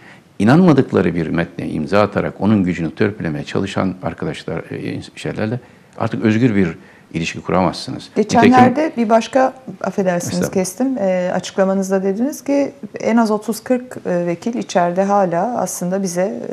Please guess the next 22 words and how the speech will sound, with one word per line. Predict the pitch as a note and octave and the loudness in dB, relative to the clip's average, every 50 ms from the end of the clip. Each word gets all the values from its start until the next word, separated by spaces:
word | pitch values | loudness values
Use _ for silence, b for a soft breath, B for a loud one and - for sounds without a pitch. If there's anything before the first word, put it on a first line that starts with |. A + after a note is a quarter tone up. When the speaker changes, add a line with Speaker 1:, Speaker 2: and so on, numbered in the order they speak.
| - | -8
Speaker 2:
e, | - | -6
katılmak | - - F3+ F3 - F#3 F#3+ G3 F#3+ - | -4 -6 -6 -4 -2 -2 -2 -2 -2 -4
için | - - - A#3 A#3+ | -6 -4 -2 0 2
imkan | A#3 B3+ A#3+ E3 | 2 6 6 6
Speaker 1:
Yok, | D3+ G#2 - - | 6 6 4 0
hiç | C#3+ C#3 - | 0 0 2
öyle | - A#2+ B2+ C3 C3+ B2 | 4 6 8 8 10 8
demedi. | B2+ A#2 G2+ E2+ - - - | 8 8 8 6 2 2 4
Yani | B2 C3+ A#2+ | 6 8 8
Speaker 2:
Peki, | A#2+ A2+ - G#2 | 8 6 6 8
ben | |
Speaker 1:
belki | A#2+ A2 | 8 8
bir | G2+ | 8
Speaker 2:
yani | - A2+ A#2+ | 8 8 8
Speaker 1:
yanlış | A#2+ B2 A#2+ A#2 - | 10 8 8 6 6
anlaşıldı, | G#2+ F#2+ F2+ F#2 - F2 E2 | 4 4 4 2 0 -2 0
Speaker 2:
Tamam. | - F3+ - | 0 0 2
Speaker 1:
kusura | - G2 F#2+ | 4 4 4
bakmayın. | F#2 F#2+ F#2+ - F#2+ F#2+ | 4 2 2 0 -2 -4
Hiçbir | G#2+ - - G2+ | -4 -2 -4 -2
zaman | F2 F2+ F2 F2 D#2+ E2 | 0 0 0 0 0 0
ben | F#2+ F#2 F#2 | 0 0 0